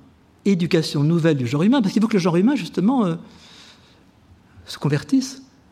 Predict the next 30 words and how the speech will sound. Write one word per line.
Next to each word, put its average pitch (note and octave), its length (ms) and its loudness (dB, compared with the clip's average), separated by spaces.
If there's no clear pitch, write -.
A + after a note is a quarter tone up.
mais C3 200 -2
à D3 80 2
l'envers E3+ 260 2
de B2+ 60 -2
la C#3 60 -6
conversion C3+ 360 -2
plat-, B2 140 -6
platonicienne, C3 800 -4
se - 140 -4
convertisse D3+ 460 0
pour E3 120 -4
justement, F3+ 560 0
euh, D#3 160 -2
s'ouvrir G3+ 720 0
à D3+ 120 2
ce E3+ 140 -4
qu'il D#3+ 160 -2
n'a D3+ 100 2
fait D#3+ 280 -2
jusqu'à - 220 -2
présent C#3+ 280 -2
qu'occulter F#3+ 720 -2
ou E3+ 80 -4
que - 120 -2
rabattre, E3 480 -2
qui D#3 280 -2
est A3 180 2
s'ouvrir G#3+ 440 2
à F#3 140 0
cette E3+ 440 -2